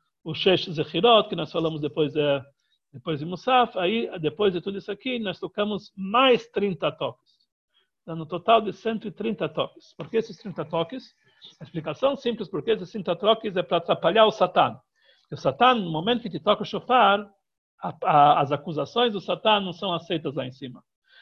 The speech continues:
Então, depois que nós já tocamos cem toques, ele pensa, "Oh, agora já posso começar a fazer meu trabalho sem ninguém atrapalhar." E, de repente, ele vê que estão tocando mais trinta toques. Então, por esse é o motivo que a gente toca esses trinta toques pra atrapalhar o Satan.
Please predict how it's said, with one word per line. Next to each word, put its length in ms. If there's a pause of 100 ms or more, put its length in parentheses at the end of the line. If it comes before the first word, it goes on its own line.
(140)
Então, 120
depois 320
que 80
nós 100
já 80
tocamos 440
cem 120
toques, 360
ele 100
pensa, 320
"Oh, 80
agora 380
já 100
posso 320
começar 360
a 40
fazer 220
meu 80
trabalho 400
sem 160
ninguém 180
atrapalhar." 720 (340)
E, 60
de 60
repente, 400
ele 120
vê 160
que 100
estão 140
tocando 360
mais 180
trinta 300
toques. 440 (100)
Então, 140
por 120
esse 180
é 40
o 20
motivo 340
que 80
a 20
gente 140
toca 200
esses 180
trinta 260
toques 380
pra 100
atrapalhar 460
o 40
Satan. 460